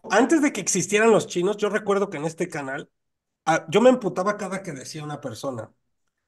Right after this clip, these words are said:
La famosa pregunta de, de aquí, "¿Cuál me compro entre este y este?". Y ya hablabas tú con ellos y les decías cuál tú creías, y le decías, "Bueno, ¿cuál, cuál has hecho la prueba de manejo?". Y es increíble ver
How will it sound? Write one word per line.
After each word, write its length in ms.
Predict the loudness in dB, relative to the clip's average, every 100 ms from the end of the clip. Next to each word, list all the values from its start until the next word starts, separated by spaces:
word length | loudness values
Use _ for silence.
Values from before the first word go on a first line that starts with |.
| _
La 160 | -10 -8
famosa 560 | -6 -4 -4 -4 -8
pregunta 500 | -8 -8 -4 -2 -2
de, 140 | -4 -6 -6
de 100 | -6
aquí, 440 | -6 -6 -8 -8 _ _ _ _ _
"¿Cuál 220 | 4 6
me 160 | 6 6
compro 580 | 4 4 4 2 2 -4
entre 400 | -6 -4 0 0
este 240 | 0 0 -2
y 120 | 0
este?". 480 | -2 -4 -10 -12 _ _ _ _ _ _ _ _ _ _ _
Y 100 | 0
ya 200 | 4 4
hablabas 400 | 6 6 4 2
tú 120 | 2
con 200 | 2 2
ellos 240 | 4 0 -2
y 40 |
les 140 | -4 -4
decías 320 | -6 -4 -4
cuál 240 | -2 -2
tú 180 | 0 0
creías, 600 | 0 0 0 -2 -2 -6 _ _ _ _ _
y 80 | -2
le 120 | 0
decías, 480 | 0 0 0 0 -6
"Bueno, 300 | -2 -2 0
¿cuál, 360 | 2 2 2 -4 -14
cuál 220 | -6 0
has 240 | 0 0 -6 -2
hecho 240 | 0 2
la 140 | 0
prueba 240 | 0 0 0
de 100 | -2
manejo?". 500 | -2 -4 -4 -8 -14 _ _ _ _ _ _
Y 140 | 0
es 140 | 2 4
increíble 640 | 4 4 2 2 4 4
ver 400 | 4 0 -2 -10